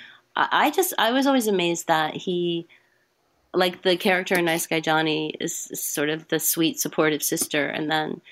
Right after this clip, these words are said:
he wrote this sort of great role in Newlyweds. And, you know, originally Newlyweds, it's so funny that you say it's become this, like, indie darling for how to make a low budget film. I,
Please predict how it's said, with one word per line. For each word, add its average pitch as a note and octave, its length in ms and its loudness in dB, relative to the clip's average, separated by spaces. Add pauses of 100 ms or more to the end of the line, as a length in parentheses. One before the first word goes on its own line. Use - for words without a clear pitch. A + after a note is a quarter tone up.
(160)
he F#3+ 220 2
wrote E3 260 2
this - 360 -4 (220)
sort - 260 -2
of E3 140 -14
great F3 500 2
role F#3 560 -2 (260)
in D#3+ 380 -2 (160)
Newlyweds. F#3 680 2
And, G3+ 140 4
you G3+ 60 6
know, G3 120 4
originally G#3+ 580 2
Newlyweds, F3 720 0
it's - 180 -8
so G#3+ 120 2
funny F#3+ 340 0
that - 220 -6
you F#3 120 -4
say E3+ 260 -2
it's - 160 -4
become E3+ 360 -2
this, E3+ 220 -6
like, D#3+ 260 -8
indie E3 440 -2 (500)
darling E3 440 2
for D#3+ 140 -2
how D#3+ 180 0
to D#3+ 60 -2
make D#3+ 220 -2
a D#3+ 60 -2
low D#3 160 -2
budget D#3 320 -2
film. E3+ 260 0
I, - 200 -4